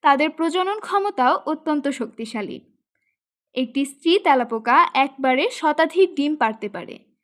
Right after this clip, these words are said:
এবং সেই ডিমগুলো থেকে খুব দ্রুতই নতুন তেলাপোকা জন্ম নেয়।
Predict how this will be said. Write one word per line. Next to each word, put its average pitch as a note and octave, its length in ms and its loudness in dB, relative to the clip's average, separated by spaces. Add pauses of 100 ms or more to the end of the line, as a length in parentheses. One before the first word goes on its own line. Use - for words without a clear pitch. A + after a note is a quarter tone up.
(240)
এবং C4+ 320 -4
সেই D#4 280 -2
ডিমগুলো C4+ 440 0
থেকে C#4+ 340 -4
খুব G#4 360 0
দ্রুতই E4 420 -2 (140)
নতুন D4+ 320 0
তেলাপোকা B3 480 0
জন্ম G3+ 340 -4
নেয়। F#3 220 -12